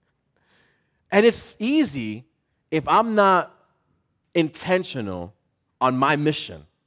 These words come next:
Listen, I want you guys to be happy here, right? But that's not my first, that's not my first desire. My first desire is that you guys are met with truth of the Word of God.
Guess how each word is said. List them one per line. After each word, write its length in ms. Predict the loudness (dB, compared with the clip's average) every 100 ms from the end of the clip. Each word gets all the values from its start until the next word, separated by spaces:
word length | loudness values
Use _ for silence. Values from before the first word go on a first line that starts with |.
| _ _ _ _
Listen, 360 | -2 0 -2 -4
I 100 | -2
want 300 | 0 0 -4
you 60 | 0
guys 260 | 0 0 -2
to 60 |
be 120 | -12
happy 460 | -8 -4 -4 -4 -14
here, 360 | -16 -16 -16 -18 _ _
right? 300 | -10 -8 -10 _ _ _ _ _ _ _
But 100 | -4
that's 280 | 0 0 -2
not 180 | -2 -2
my 180 | -2 -4
first, 680 | -8 -6 -2 -2 -4 -16 -20 _ _ -12
that's 180 | -8
not 120 | -8 -8
my 120 | -8
first 280 | -8 -10 -10
desire. 480 | -10 -4 -4 -4
My 160 | -4 -6
first 340 | -6 -8 -8
desire 380 | -10 -6 -4 -4
is 100 | -6
that 140 | -12 -12
you 140 | -8
guys 240 | -4 -4
are 80 | -6
met 220 | -10 -10
with 160 | -12 -18
truth 480 | -20 -14 -14 -14 _
of 120 | -20
the 80 | -20
Word 220 | -14 -14
of 100 | -14
God. 280 | -14 -16 -16